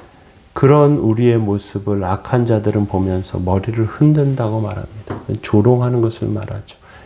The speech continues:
"야, 네가 그렇게 하나님 믿더니 나은 게 뭐가 있냐?" 그렇게 말합니다. 그런데 분명하게 아실 것은요. 하나님 믿음 가운데 끝-, 꿋꿋하게 살아낸 사람들에게는 품위가 있어요.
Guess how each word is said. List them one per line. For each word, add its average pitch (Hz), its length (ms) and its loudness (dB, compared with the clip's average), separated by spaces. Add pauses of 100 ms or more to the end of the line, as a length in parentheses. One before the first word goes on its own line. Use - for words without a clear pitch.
(120)
"야, 113 260 4
네가 107 240 2
그렇게 107 300 -4
하나님 110 360 0
믿더니 98 640 -2 (400)
나은 113 460 4
게 113 120 2
뭐가 101 400 0
있냐?" 95 680 -4
그렇게 98 360 -8
말합니다. 98 580 -10 (100)
그런데 120 540 2 (840)
분명하게 135 680 4
아실 95 400 -2
것은요. 101 580 -6 (600)
하나님 147 500 4
믿음 123 360 4
가운데 107 720 0
끝-, - 240 -8 (160)
꿋꿋하게 135 1000 -2
살아낸 147 640 2
사람들에게는 104 1040 -4
품위가 175 520 2
있어요. 104 420 -10